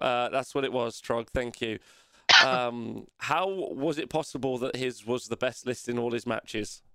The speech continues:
Speaker 1: No idea. Uh, amazing question, though. Thank you.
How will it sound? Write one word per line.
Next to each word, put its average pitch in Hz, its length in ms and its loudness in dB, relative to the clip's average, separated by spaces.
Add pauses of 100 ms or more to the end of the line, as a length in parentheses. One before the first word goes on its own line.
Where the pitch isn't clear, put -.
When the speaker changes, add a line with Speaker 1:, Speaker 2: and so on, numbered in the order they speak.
Speaker 1:
No 113 220 0
idea. 107 280 -4 (420)
Uh, 110 360 0
amazing 107 320 -2
question, 110 320 -6
though. 107 140 -2
Thank - 260 -6
you. 123 80 -2